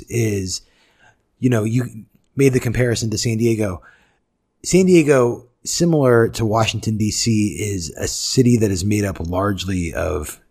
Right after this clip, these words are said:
transplants. And it was one of the things that always made it difficult for Chargers to sell out, to sell out season tickets, um,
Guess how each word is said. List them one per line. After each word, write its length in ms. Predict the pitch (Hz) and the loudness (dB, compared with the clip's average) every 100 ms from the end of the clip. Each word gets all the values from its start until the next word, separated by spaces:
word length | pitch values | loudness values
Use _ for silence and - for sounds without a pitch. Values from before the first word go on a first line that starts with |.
| - | -10
transplants. 840 | - 98 85 - 64 - - - _ _ _ _ _ _ | -6 -4 -4 -6 -8 -10 -14 -14 _ _ _ _ _ _
And 300 | 123 139 131 - - | -2 0 -2 -8 -2
it 160 | 139 | 0
was 180 | 127 117 | 0 0
one 520 | 117 - 120 127 165 | -4 -10 -4 2 4
of 100 | 170 | 4
the 100 | 139 | 2
things 240 | 131 143 123 | 2 0 2
that 80 | |
always 240 | 127 123 104 | 2 2 2
made 140 | 117 | -2
it 120 | 104 | -2
difficult 600 | 85 131 139 - 101 104 - | -2 0 -2 -2 -4 -6 -8
for 320 | 117 104 101 | -6 -4 -4
Chargers 480 | - 98 92 92 - | -4 -6 -6 -8 -10
to 80 | 85 | -8
sell 240 | - 95 | -4 -2
out, 300 | 123 117 107 | 0 0 -2
to 60 | - | -6
sell 320 | 92 87 87 | -6 -6 -10
out 220 | 90 90 | -10 -8
season 300 | - 98 76 | -6 -6 -6
tickets, 580 | 87 135 131 120 117 - - _ _ _ _ - | -4 -2 0 0 -2 -10 -12 _ _ _ _ -6
um, 440 | 123 120 107 95 | 0 0 0 -6